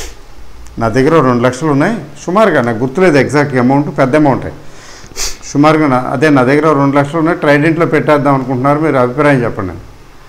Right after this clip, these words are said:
మరి నేను చెప్పలేను కదా అలాగా. నేను, బాబు, చిన్న కంపెనీ కదా ఇది, కాబట్టి ఒక్క దా-, ఒక కంపెనీలో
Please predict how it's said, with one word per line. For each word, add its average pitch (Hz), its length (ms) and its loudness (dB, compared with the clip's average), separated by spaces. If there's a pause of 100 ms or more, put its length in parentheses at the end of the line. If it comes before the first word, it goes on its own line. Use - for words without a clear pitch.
(760)
మరి 113 220 -2
నేను 120 260 0
చెప్పలేను 143 460 2
కదా 127 140 2
అలాగా. 113 340 0 (4000)
నేను, 123 240 0
బాబు, 123 640 4 (500)
చిన్న 190 160 2
కంపెనీ 165 400 0
కదా 123 200 2
ఇది, 120 420 -2 (800)
కాబట్టి 151 500 -2
ఒక్క 143 300 -2
దా-, 151 280 4
ఒక 135 200 -6
కంపెనీలో 143 720 2